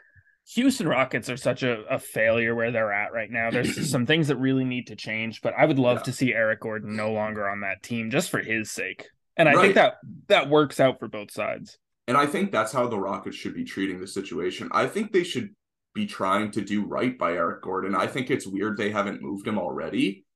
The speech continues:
Speaker 2: to have a player that much older than his, like, counterparts and
Speaker 1: Yeah.
Speaker 2: just suck every single night. Like, I, I don't know why they're kinda keeping him there. It seems a little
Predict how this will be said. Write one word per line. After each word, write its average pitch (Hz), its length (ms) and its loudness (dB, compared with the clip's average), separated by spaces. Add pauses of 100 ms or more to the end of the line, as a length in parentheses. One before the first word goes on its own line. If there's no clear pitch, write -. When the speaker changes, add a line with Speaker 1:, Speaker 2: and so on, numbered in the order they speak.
(220)
Speaker 2:
to 101 100 -2
have 120 280 4
a 127 40 0
player 104 360 -2 (100)
that 101 320 0
much 113 280 -4
older 95 360 -4
than 98 260 -4
his, 98 280 -8 (120)
like, - 180 -8 (340)
counterparts 107 920 -2
and 139 100 4
Speaker 1:
Yeah. - 80 6
Speaker 2:
just - 460 -4
suck - 340 -4 (440)
every 101 300 2
single 101 440 -2
night. 87 340 -2
Like, 98 200 -4 (180)
I, 107 280 2
I 110 80 4
don't 160 140 0
know 175 160 2
why 101 400 0
they're 101 340 -2
kinda 101 300 -6
keeping - 320 -6
him - 120 -10
there. 78 180 -6
It 92 100 -8
seems 127 260 -2
a 156 40 -2
little 107 420 0